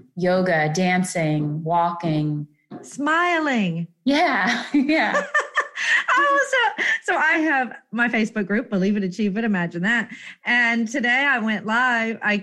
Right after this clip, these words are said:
Speaker 2: I go live almost every day. And I was just talking about what we're talking about. So that's like,
Speaker 1: Hey.
Speaker 2: wow, this universe is working for us. But I was talking about breathing.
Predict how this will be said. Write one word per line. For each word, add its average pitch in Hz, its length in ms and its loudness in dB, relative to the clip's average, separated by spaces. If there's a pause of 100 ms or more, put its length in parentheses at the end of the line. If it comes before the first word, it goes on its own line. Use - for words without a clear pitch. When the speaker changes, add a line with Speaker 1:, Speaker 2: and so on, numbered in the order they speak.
Speaker 2:
I 214 100 -2
go 220 160 -2
live 196 340 -2
almost 185 340 -4
every 180 220 -6
day. 185 400 -4
And 180 100 -4
I 185 80 -2
was 202 140 -4
just 214 420 -2
talking 220 380 -4
about 165 240 -6
what 165 140 -8
we're 180 100 -8
talking 196 400 -10
about. 127 360 -12
So - 140 -10
that's 233 260 -6
like, 277 120 -6
Speaker 1:
Hey. 339 80 -4
Speaker 2:
wow, 320 460 2
this 240 220 -2
universe 285 400 -4
is 226 140 -8
working 262 380 -4
for 262 240 0
us. 226 180 -2
But 214 100 -8
I 196 60 -2
was 214 100 -6
talking 254 380 -4
about 185 240 -10
breathing. 240 580 -4